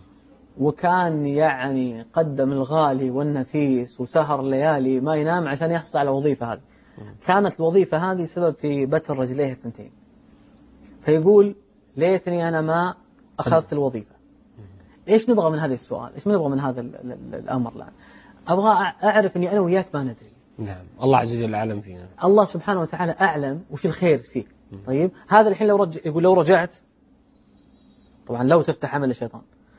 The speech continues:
Speaker 1: لكن يقول لو رجعت كان ما أبغى الوظيفة، مع أني كنت أ-، أتمناها، أدفع فيها دم قلبي وآخذها.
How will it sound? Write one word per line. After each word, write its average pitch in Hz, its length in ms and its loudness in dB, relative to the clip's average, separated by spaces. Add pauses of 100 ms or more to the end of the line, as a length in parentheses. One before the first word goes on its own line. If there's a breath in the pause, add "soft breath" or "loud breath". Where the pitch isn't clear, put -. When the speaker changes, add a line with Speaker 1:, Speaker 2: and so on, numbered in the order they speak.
(160 soft breath)
Speaker 1:
لكن 143 220 0
يقول 175 140 4
لو 226 120 8
رجعت 202 400 2
كان 185 220 -6
ما 190 140 -2
أبغى 147 160 -4
الوظيفة، 131 480 -6
مع 151 180 0
أني 190 320 2
كنت 208 360 0
أ-، - 920 -2
أتمناها، 196 800 2
أدفع 170 280 -2
فيها 196 160 0
دم 175 220 -2
قلبي 214 220 4
وآخذها. 143 440 -2